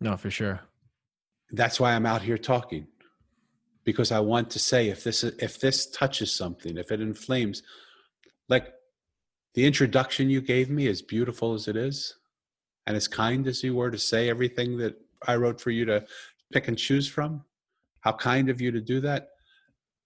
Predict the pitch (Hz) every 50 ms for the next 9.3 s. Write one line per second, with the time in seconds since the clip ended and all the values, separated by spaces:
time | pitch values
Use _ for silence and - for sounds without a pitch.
0 | _ 123 131 139 139 135 - - 123 131 131 135 135 123 135 127 - 120 120 123
1 | 123 120 110 95 92 - - 101 - - 131 143 151 143 131 - - 127 123 -
2 | - - 123 120 117 120 113 117 107 107 - - 113 117 113 107 107 104 - -
3 | - 110 107 101 107 101 - - 107 113 113 - - - 123 123 - _ _ _
4 | _ _ _ _ _ _ _ _ _ _ _ _ _ _ - - - - 143 -
5 | - 123 113 95 - 90 85 85 80 80 - 82 82 - _ _ _ _ _ _
6 | _ _ _ _ _ _ _ _ _ _ _ _ _ _ _ _ _ _ _ -
7 | - - - - - - - 127 123 127 143 143 - 135 117 110 107 107 113 117
8 | 92 123 131 131 127 117 - - 131 131 131 127 123 - - 139 123 120 113 113
9 | 139 151 117 92 90